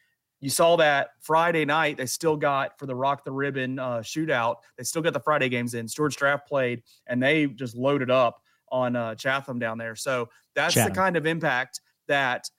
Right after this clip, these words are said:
Speaker 1: um, Stuarts Draft has when they go play a team that's not from Augusta County or not from the Shenandoah District. They can surprise you and kinda run away with some games. So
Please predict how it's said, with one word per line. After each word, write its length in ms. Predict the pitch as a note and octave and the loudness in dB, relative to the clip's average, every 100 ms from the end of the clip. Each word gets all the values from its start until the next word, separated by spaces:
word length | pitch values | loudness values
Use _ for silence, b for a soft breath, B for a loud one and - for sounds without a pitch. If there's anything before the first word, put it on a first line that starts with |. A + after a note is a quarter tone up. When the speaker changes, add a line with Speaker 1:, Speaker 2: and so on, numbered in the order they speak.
| _ _ | _ _
Speaker 1:
um, 460 | D3+ C#3+ A#2+ A2+ A#2 _ _ _ _ | -2 0 -2 -6 -14 _ _ _ _
Stuarts 280 | - E3 | -2 -2
Draft 200 | E3+ D#3 | 2 0
has 400 | - D#3+ D#3+ B2+ | 0 0 2 0
when 220 | B2 C#3+ D#3 | -2 -4 -2
they 120 | E3 | 0
go 180 | D#3+ E3 | 0 0
play 240 | E3+ E3 | 0 0
a 40 | |
team 320 | D#3 E3+ D#3+ C3+ | 0 -2 -2 -2
that's 200 | A#2+ C3 | -4 -2
not 240 | C3 C#3 | -2 -2
from 160 | D3 D3+ | -4 -4
Augusta 340 | D3 D3 - | 0 -2 -2
County 360 | D3 D3+ D#3 C#3+ | -2 0 0 0
or 60 | |
not 160 | B2 C3 | -2 -4
from 80 | C#3+ | -8
the 40 | |
Shenandoah 360 | D3 C#3 C3+ C3 | -8 -6 -4 -2
District. 360 | D3+ D3 B2 b b - | -2 -2 -6 b b 0
They 120 | D#3 | 2
can 120 | G#3+ | 2
surprise 540 | F3+ F#3 D#3+ F#3 G3+ | 0 0 2 4 2
you 80 | D#3 | 2
and 100 | B2+ | 0
kinda 160 | B2+ D3 | 0 2
run 200 | C#3+ D3+ | 4 2
away 200 | C#3+ D#3+ | 2 0
with 120 | F3 | 0
some 180 | - B2+ | -6 -6
games. 380 | A#2 A2 A#2+ - b b | -4 -6 -10 -16 b b
So 420 | - D#3 D3 C#3 | -2 4 6 4